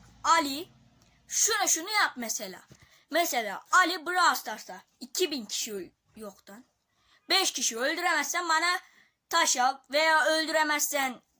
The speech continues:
cezalı kutu aç veya pubg de olabilir. Mesela ne olsa? Ne olsa? pubg'da yirmi kill al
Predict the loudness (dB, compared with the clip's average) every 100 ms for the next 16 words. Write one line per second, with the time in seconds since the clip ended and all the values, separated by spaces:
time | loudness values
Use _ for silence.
0 | _ -2 0 2 0 -2 -12 -8 -2 0
1 | 0 -6 _ _ 0 2 2 0 _ 2
2 | 2 2 -2 0 2 0 -2 -10 -12 -18
3 | _ _ _ _ -6 -4 -2 -2 0 0
4 | 0 -2 -6 -8 -8 -10 -10 _ _ _
5 | _ _ _ _ _ _ _ -20 -16 -14
6 | -16 -18 -20 _ _ _ _ _ _ _
7 | _ _ _ _ _ -2 0 0 0 2
8 | 4 2 -4 _ _ _ _ _ _ _
9 | _ _ _ -8 -4 -2 -2 -2 -2 -4
10 | -6 -8 -6 -6